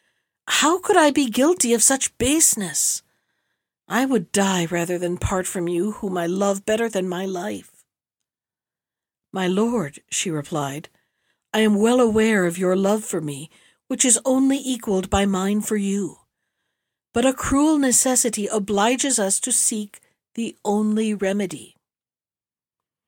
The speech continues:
Nureddin, convinced at length of the truth of her words, yielded,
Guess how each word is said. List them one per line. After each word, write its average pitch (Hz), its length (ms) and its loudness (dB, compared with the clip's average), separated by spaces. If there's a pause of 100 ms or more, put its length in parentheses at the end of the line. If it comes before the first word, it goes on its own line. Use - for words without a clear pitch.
(640)
Nureddin, 196 600 2
convinced 214 580 2
at 294 120 2
length 240 400 -2
of 196 140 -6
the 214 100 -2
truth 262 320 -4
of 269 120 -4
her 247 140 -2
words, 185 500 -4
yielded, 202 540 -6